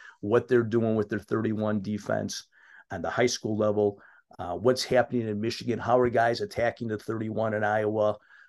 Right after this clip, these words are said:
you know, what, what changes do you see in, uh, in Ohio with, uh, with guys that run the thirty-one defense? So I think just expanding, and, and I think you can do that with, with kind of anything that, that you do with, with the game.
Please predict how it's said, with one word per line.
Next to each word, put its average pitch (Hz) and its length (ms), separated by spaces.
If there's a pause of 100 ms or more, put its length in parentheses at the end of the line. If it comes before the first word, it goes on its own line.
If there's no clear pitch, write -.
(120)
you 101 100
know, 95 280
what, 131 340
what 123 200
changes 127 440
do 101 100
you 120 140
see 120 380
in, 101 180
uh, 95 160
in 107 100
Ohio 117 540
with, 104 360
uh, 92 220
with 101 200
guys 113 240
that - 160
run 107 160
the 101 80
thirty-one 104 580
defense? 101 480
So 98 240 (340)
I 113 100
think 143 200
just 147 240
expanding, 135 840
and, 156 140
and 147 160
I 139 120
think 131 200
you 123 80
can 123 80
do 123 140
that 113 200
with, 107 200 (120)
with 107 280
kind 110 200
of 98 80
anything 95 380
that, 87 140 (160)
that - 180
you 98 60
do 92 120
with, 92 220
with 92 200
the 101 60
game. 87 300